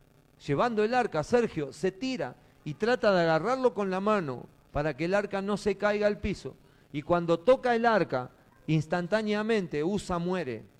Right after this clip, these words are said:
¿Qué significa esto? Necesitamos saber en esta noche nosotros.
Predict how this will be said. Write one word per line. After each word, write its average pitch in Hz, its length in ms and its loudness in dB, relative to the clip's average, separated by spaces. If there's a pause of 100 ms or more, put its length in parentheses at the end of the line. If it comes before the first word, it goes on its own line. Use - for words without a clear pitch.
(460)
¿Qué 233 140 0
significa 202 800 -4
esto? 190 260 -2
Necesitamos 160 640 -6
saber 165 240 -4
en 165 80 -8
esta 165 200 -8
noche 160 240 -10
nosotros. 127 420 -10